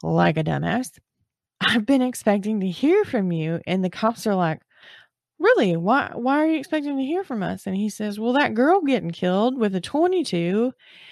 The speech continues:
and I had made a claim with y'all that I had a couple stolen before she disappeared. Now I'm a little concerned that maybe it was one of my guns that were used in this murder." And the police are like, "Hmm,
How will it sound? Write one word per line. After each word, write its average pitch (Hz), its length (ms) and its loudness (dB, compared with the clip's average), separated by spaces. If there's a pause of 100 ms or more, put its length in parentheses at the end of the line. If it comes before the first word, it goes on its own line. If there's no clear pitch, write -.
(200)
and 226 220 4
I 262 160 6
had 302 200 2
made 240 240 4
a 202 60 0
claim 226 300 0
with 196 160 -2
y'all 294 280 6
that 247 120 4
I 220 60 4
had 202 100 2
a 175 40 -8
couple 247 280 -4
stolen 254 580 0
before 220 300 0
she 226 140 -6
disappeared. 254 760 -2 (500)
Now 226 160 4
I'm 370 100 4
a 320 80 2
little 220 200 2
concerned 190 500 -2
that 175 80 -6
maybe 208 220 -2
it 175 40 -2
was 190 140 -4
one 185 160 0
of 180 80 -2
my 175 160 0
guns 220 380 0
that 208 100 -4
were - 80 -6
used 180 460 -2
in 170 120 -2
this 160 220 -4
murder." 233 520 0 (960)
And 196 680 4 (320)
the 208 160 0
police 311 380 2
are 233 80 4
like, 170 320 2 (160)
"Hmm, 233 680 0